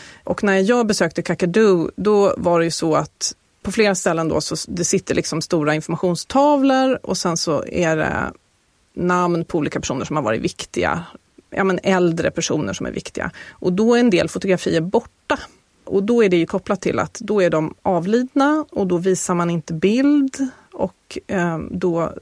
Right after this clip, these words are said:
säger man inte heller det här namnet. Och det där är en otroligt komplicerad historia egentligen, som jag nog inte riktigt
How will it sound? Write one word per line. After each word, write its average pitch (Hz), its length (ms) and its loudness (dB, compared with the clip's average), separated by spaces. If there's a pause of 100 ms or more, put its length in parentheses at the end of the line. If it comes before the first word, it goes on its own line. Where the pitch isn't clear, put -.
(120)
säger 190 380 2
man 170 160 0
inte 160 220 -4
heller 156 260 0
det 156 60 -4
här 165 120 -4
namnet. 226 800 0
Och - 280 -6 (300)
det 190 100 0
där 208 120 4
är 226 40 4
en 226 100 4
otroligt 240 440 2
komplicerad 180 580 2 (160)
historia 175 440 2
egentligen, 196 640 0
som 180 200 0
jag 160 220 2
nog 170 180 0
inte 170 200 -2
riktigt - 360 -4